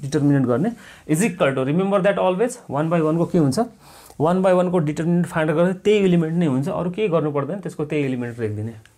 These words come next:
जुन इलिमेन्ट डिटर्मिनेन्टमा छ त्यो वान बाई वानको,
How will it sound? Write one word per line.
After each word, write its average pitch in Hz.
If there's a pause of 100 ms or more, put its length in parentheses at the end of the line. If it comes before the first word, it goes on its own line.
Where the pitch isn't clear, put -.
(640)
जुन 226
इलिमेन्ट 220
डिटर्मिनेन्टमा 202
छ 202
त्यो 180
वान 143
बाई 139
वानको, 147